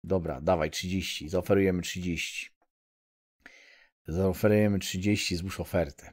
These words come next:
Między dwadzieścia dziewięć a trzydzieści cztery, tak powiedzmy między trzydzieści a trzydzieści pięć nam tutaj proponują.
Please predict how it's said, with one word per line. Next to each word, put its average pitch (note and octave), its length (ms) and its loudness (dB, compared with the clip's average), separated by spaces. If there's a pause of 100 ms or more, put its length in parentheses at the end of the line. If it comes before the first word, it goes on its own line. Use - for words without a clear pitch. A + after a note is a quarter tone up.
Między G2 260 2
dwadzieścia C3+ 360 8
dziewięć D3+ 340 6
a B2+ 60 6
trzydzieści B2+ 480 2
cztery, A2+ 280 10
tak F#2 140 0
powiedzmy G2 240 2
między G2 220 2
trzydzieści A2 340 0
a G2+ 40 -2
trzydzieści G2+ 300 -2
pięć G#2+ 220 2 (340)
nam F2+ 140 -2
tutaj F2+ 220 4
proponują. G2+ 760 4